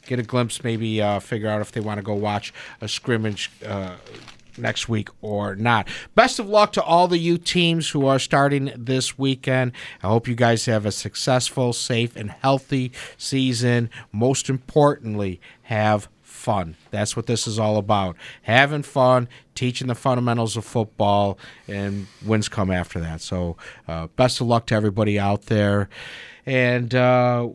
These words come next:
we are done for the day. I'm on vacation, so I'm gonna enjoy the week off, get in some R and R. Don't forget, Sports Talk Saturday follows us. Nate Geary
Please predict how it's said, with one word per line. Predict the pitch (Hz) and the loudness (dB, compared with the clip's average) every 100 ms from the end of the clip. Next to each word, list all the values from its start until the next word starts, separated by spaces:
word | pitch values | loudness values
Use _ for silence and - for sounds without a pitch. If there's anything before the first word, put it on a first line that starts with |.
| 113 | -6
we | 120 165 156 | 0 2 4
are | 135 135 | 4 4
done | 123 135 | 4 2
for | - | 0
the | 160 | 0
day. | 139 123 127 135 143 - | 4 4 4 4 0 -2
I'm | 120 151 170 147 - | 2 2 2 0 0
on | 113 107 101 | 0 2 2
vacation, | 107 104 147 170 175 - 120 147 | 0 2 2 2 2 0 0 0
so | - | -2
I'm | 101 | -2
gonna | 123 104 | 0 0
enjoy | 101 101 98 98 | -2 0 2 2
the | 92 | 0
week | 104 110 120 | 0 0 2
off, | 127 143 147 - - - _ - | 6 6 4 0 -20 -20 _ -6
get | 107 104 | -2 0
in | 101 | 0
some | - 101 98 - | -2 -2 -2 -4
R | 110 101 101 | 0 0 0
and | 104 | 2
R. | 113 113 110 - - - | 2 4 2 -2 -20 -2
Don't | 139 135 | 0 0
forget, | 135 139 | 0 0
Sports | - 156 143 - | 0 0 0 0
Talk | 151 139 - | 2 2 2
Saturday | - 139 135 131 | 0 2 2 0
follows | 120 135 131 127 117 | 0 2 4 2 2
us. | 127 120 | 0 0
Nate | 123 113 113 | -2 -2 0
Geary | 123 117 117 | 2 2 2